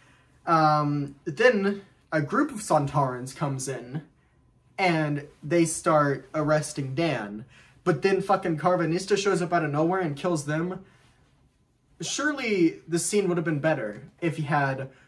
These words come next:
one Sontaran confront Dan. Dan looks like he's out of hope. Karvanista kills that one Sontaran.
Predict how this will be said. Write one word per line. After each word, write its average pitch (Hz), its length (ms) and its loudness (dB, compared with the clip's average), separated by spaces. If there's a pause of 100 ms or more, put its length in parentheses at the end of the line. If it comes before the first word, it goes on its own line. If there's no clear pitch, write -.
(120)
one 196 280 4
Sontaran 151 640 0
confront 139 460 -4
Dan. 104 400 -10
Dan 165 260 2
looks 175 180 0
like 180 100 0
he's 160 120 -2
out 160 120 2
of 143 80 -6
hope. - 340 -6 (320)
Karvanista 165 600 2
kills 170 360 -2
that 143 180 0
one 143 240 -2
Sontaran. 123 680 -10